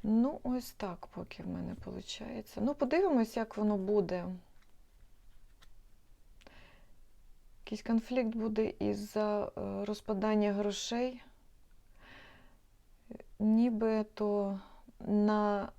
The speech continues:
е, попередження якоїсь біди. Ну, от щось таке. Знову будуть, е, нам говорити, що от гроші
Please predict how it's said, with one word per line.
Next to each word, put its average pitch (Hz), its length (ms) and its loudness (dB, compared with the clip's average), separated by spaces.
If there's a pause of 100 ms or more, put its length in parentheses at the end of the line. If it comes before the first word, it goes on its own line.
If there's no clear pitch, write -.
е, 190 320 -4
попередження 202 960 2
якоїсь 196 880 0
біди. 175 440 -4
Ну, 180 180 -6
от - 220 -12
щось - 220 -8
таке. - 280 -8 (380)
Знову 214 580 0
будуть, 180 760 -8
е, 180 200 -6 (720)
нам 190 320 -2
говорити, 196 680 0
що 196 260 -6
от 226 260 -4
гроші 208 720 -2